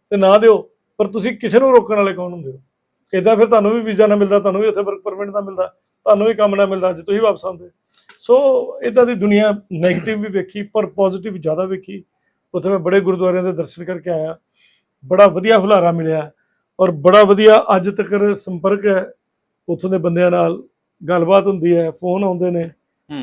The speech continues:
Speaker 1: ਵਧੀਆ ਲੱਗਦਾ ਗੱਲਬਾਤ ਕਰਕੇ, ਮੁਲਾਕਾਤਾਂ ਹੁੰਦੀਆਂ, ਚੰਗਾ ਲੱਗਦਾ।
Speaker 2: ਬਹੁਤ, ਬਹੁਤ ਵਧੀਆ ਲੱਗਿਆ ਤੁਹਾਡੇ ਨਾਲ ਗੱਲਬਾਤ ਕਰਕੇ। ਔਰ ਮਦਨ ਸਰ, ਤੁਸੀਂ ਤਮਾਮ ਗੱਲਾਂ ਬਾਤਾਂ ਕੀਤੀਆਂ ਔਰ ਆਪਣੇ ਟੂਰ ਬਾਰੇ ਵੀ ਤਮਾਮ ਗੱਲਾਂ ਬਾਤਾਂ ਕੀਤੀਆਂ। So, thank you so much, ਤੁਸੀਂ ਸਾਨੂੰ ਕੀਮਤੀ ਸਮਾਂ ਦਿੱਤਾ।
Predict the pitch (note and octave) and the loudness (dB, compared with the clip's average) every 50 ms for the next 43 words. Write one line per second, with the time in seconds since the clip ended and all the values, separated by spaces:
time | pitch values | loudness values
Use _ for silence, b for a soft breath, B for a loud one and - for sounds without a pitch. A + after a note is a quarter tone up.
0 | A2 G#2+ F3 A#3 B3+ C#4 D4 C#4 B3+ A3+ G3+ G#3 G#3 G#3+ G3 F#3 F#3+ F#3 D#3+ F3 | -12 -4 0 0 2 4 4 2 2 2 0 -2 -4 -6 -6 -8 -10 -10 -12 -14
1 | - _ F#3+ F#3 - D3+ F3+ F#3 F3+ F3+ F3+ F3 F3+ F3 F3+ F3+ D3+ F#3 F#3+ F3 | -16 _ -16 -18 -16 -14 -14 -12 -10 -8 -6 -6 -6 -6 -8 -14 -16 -16 -18 -18
2 | D3 D#3+ E3+ E3 F3 F3+ F3+ E3 F#3 F3+ E3+ D#3 C#3+ D3 D#3 E3+ - - A#2+ C3+ | -18 -20 -20 -20 -20 -18 -16 -14 -12 -12 -6 -4 -2 -2 -2 -4 -8 -8 -6 -2
3 | C#3 C#3+ D#3 D3+ C#3+ D3 C#3+ D3 D#3 E3+ E3 D#3 C#3 B2 A#2 C3+ C3+ C3+ D3+ C#3+ | -2 -2 -2 -4 -8 -12 -10 -6 -4 -4 -4 -4 -6 -8 -6 -6 -6 -4 -4 -6
4 | C3+ C3 C3 C3 C3 B2+ A#2+ A#2+ A#2 A2+ A#2+ A#2+ A#2 - - A#2 A#2 - B2+ B2 | -6 -6 -8 -10 -10 -6 -4 -4 -4 -4 -6 -10 -10 -10 -10 -10 -10 -8 -10 -10
5 | B2+ B2+ B2 A#2+ C3 C3+ C3 C#3+ C3+ - - C3 C3+ C3+ - C3 B2 A#2 A#2+ B2+ | -10 -10 -10 -8 -10 -8 -8 -10 -12 -12 -14 -18 -18 -20 -14 -10 -8 -8 -8 -8
6 | B2 A#2+ A#2 A#2 A#2+ A#2 A#2 A2+ A#2+ A#2+ - A#2+ A2+ - B2 B2 A#2+ A#2+ A#2 A#2 | -10 -10 -8 -8 -8 -8 -8 -8 -10 -12 -14 -16 -14 -12 -12 -10 -10 -8 -6 -6
7 | B2 B2 A#2+ A#2 B2 B2 B2 A#2+ A#2 A#2 A#2 A#2+ A#2 A#2+ A#2 A#2 A#2 A#2 A#2 A#2 | -4 -4 -4 -4 -6 -8 -12 -12 -12 -14 -10 -8 -6 -4 -4 -4 -6 -8 -12 -16
8 | - - A2+ A2 A2 G#2+ G#2+ G2+ A2 G#2 G#2 A2 G#2+ G#2+ G#2 - A2 - A2 G#2+ | -18 -16 -14 -14 -14 -14 -16 _ -16 -14 -14 -14 -14 -14 -14 -16 -18 -20 _ -20
9 | A#2 A#2 A2+ A#2+ A2+ - A#2+ A2+ A#2 - C#3 C3+ - - B2 A#2 B2 B2 C3 C3 | -20 -20 -20 -20 -20 -18 -18 -18 -14 -14 -14 -14 -12 -10 -10 -8 -6 -8 -8 -8
10 | - A#2 - - A2+ - A2 G#2+ A2 G#2+ - _ A#2+ A#2+ A2+ - G#2+ - G#2+ G2+ | -10 -14 -18 -16 -12 -12 -10 -10 -12 -14 -18 _ -18 -18 -18 -18 -18 -16 -16 -16
11 | G2+ G2 F#2 - - - | -16 -16 -20 -20 -20 -20